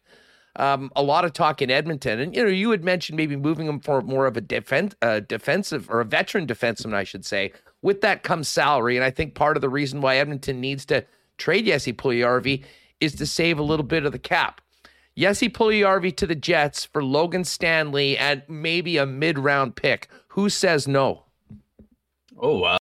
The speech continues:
Speaker 2: wow. Um, I think Winnipeg says no because the Jets have some folks still dug in on Logan Stanley's future and potential, or at least that's my understanding of it.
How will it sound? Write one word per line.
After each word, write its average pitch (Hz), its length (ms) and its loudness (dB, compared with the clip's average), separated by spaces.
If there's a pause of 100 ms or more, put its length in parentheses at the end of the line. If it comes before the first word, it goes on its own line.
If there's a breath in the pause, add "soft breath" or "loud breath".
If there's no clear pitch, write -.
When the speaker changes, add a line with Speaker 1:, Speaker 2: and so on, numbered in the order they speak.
(220)
Speaker 2:
wow. 92 340 0 (120)
Um, 101 520 2
I 107 120 2
think 185 320 -2
Winnipeg 156 540 0
says 131 340 0
no 127 260 2
because 113 440 -2
the 104 100 -12
Jets 110 520 0 (840)
have 123 260 2
some 120 220 0
folks 113 400 0
still 123 480 0
dug 107 260 0
in 110 140 2
on 104 140 0
Logan 104 280 0
Stanley's 104 540 -2
future 127 380 -4
and 131 100 -4
potential, 135 500 -2
or 156 200 0
at 104 80 0
least 107 160 -2
that's 101 240 0
my 95 180 0
understanding 110 580 -2
of 123 140 2
it. 165 220 -2